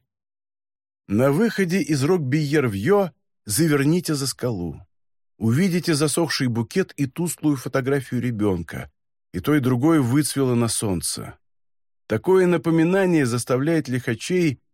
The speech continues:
снизить скорость вернее, чем радар. По мере подъёма дорога сужается ещё больше.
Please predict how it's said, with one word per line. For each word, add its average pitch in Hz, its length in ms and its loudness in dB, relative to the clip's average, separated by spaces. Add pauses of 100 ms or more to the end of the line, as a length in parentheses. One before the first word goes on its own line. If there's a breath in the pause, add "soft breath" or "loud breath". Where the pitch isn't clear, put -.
(160)
снизить 151 540 0
скорость 160 480 -2
вернее, 135 540 2
чем 120 260 -4
радар. 76 580 -6 (1120)
По - 80 -2
мере 185 300 2
подъёма 170 500 0
дорога 160 360 0
сужается 151 560 -4
ещё 127 380 -4
больше. 87 580 -4